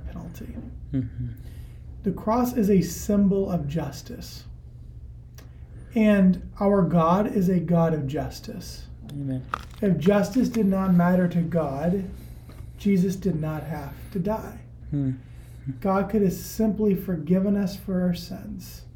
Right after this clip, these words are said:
Speaker 1: and moved on. But the penalty had to be paid. It had to be paid.
Speaker 2: Mm-hmm.
Speaker 1: And we see this theme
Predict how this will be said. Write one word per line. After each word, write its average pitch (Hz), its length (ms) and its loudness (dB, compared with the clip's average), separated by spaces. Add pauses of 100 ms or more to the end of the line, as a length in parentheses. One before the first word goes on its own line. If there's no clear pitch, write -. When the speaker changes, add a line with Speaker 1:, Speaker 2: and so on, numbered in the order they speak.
(880)
Speaker 1:
and 175 120 8
moved 160 240 0
on. 175 320 -8 (920)
But 180 140 2
the 175 80 2
penalty 196 720 2 (320)
had 160 320 -2
to 180 80 -6
be 165 100 -10
paid. - 380 -14 (360)
It 208 80 -6
had 254 300 -2
to 226 60 2
be 147 120 0
paid. - 420 -10
Speaker 2:
Mm-hmm. 127 320 0 (540)
Speaker 1:
And 196 380 6
we 190 160 6
see 240 400 6
this 220 420 6
theme 170 680 2